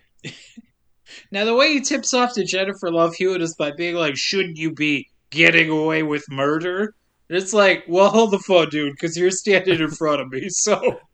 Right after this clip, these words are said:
Speaker 2: <laughs>
Speaker 1: There's still a chance.
Speaker 2: Unless there's, like, some resurrection, like,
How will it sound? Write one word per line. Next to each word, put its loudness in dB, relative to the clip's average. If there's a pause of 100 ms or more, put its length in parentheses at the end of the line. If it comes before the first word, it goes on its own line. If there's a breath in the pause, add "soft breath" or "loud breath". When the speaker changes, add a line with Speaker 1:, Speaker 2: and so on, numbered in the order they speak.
(300)
Speaker 2:
<laughs> -20
Speaker 1:
There's -4
still 0
a 2
chance. 0
Speaker 2:
Unless 2
there's, -2
like, 4
some -4
resurrection, 0
like, -2